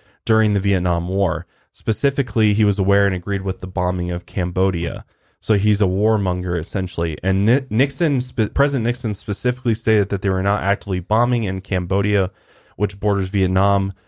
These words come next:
When they were, Kissinger was fully aware of the bombings at the time. And the whole controversy with Henry Kissinger is that in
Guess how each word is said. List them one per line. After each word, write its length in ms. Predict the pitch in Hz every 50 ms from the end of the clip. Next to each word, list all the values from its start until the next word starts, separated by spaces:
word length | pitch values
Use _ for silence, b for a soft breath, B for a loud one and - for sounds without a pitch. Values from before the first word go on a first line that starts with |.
| b b b
When 220 | 104 104 101 101
they 160 | 101 98 98
were, 520 | 98 95 98 101 110 104 92 92 95 95 - _ _ _ _ _ -
Kissinger 380 | - 120 117 117 107 104 104
was 140 | 98 95 -
fully 260 | - - 107 104 101
aware 200 | 95 92 98 95
of 60 | 95 95
the 60 | 92
bombings 400 | 92 92 90 90 87 90 87 -
at 80 | 85
the 80 | - -
time. 400 | - - 92 90 80 67 60 - _ _ _ _ - _ _ _ _ b b b b b b b b b b b _ -
And 160 | 113 110 110 107
the 60 | 107
whole 180 | 120 135 127
controversy 600 | 131 - 147 156 160 - 143 127 123 120 - 120
with 180 | 110 110 104 -
Henry 260 | 117 113 110 107 101
Kissinger 460 | - - 123 113 113 101 98 101 92
is 80 | 90 90
that 180 | 95 92 92 -
in 280 | 95 98 95 92 95